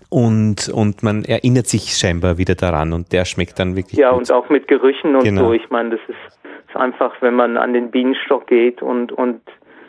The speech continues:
Speaker 2: die Augen zumacht und einfach der ganze Geruch von dem Honig und dem Propolis
Speaker 1: Ja.
Speaker 2: und so, das ist, das ist, ähm, das ist wunderbar.
Speaker 1: Wie ist denn die Stimmung bei dir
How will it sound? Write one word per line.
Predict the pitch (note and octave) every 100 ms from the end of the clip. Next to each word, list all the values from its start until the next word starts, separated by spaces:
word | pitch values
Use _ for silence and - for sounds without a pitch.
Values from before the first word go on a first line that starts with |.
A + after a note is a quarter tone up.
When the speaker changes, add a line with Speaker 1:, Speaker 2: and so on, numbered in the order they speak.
| _ -
Speaker 2:
die | -
Augen | B2 C3 C#3 -
zumacht | C#3 B2 A#2 A2+ -
und | C#3 B2
einfach | B2 B2 - A#2+ -
der | C3
ganze | A#2+ A#2+ - B2
Geruch | A#2 B2+ - -
von | B2
dem | A2+ A2+
Honig | A#2+ C3 C3 -
und | A#2+
dem | B2 A#2+
Propolis | - B2+ C#3+ B2+
Speaker 1:
Ja. | G#2+ F#2+
Speaker 2:
und | C3
so, | C3+ B2+ - - - - - _ _
das | B2 -
ist, | C#3 - - -
das | B2+ -
ist, | C3 - - C3
ähm, | A#2+ A#2+ A#2+ A#2+ - - -
das | - -
ist | -
wunderbar. | B2+ B2+ A#2+ A#2+
Speaker 1:
Wie | D3+
ist | F3
denn | G#3
die | F#3
Stimmung | - E3+ B3+ D4
bei | -
dir | C3+ - B2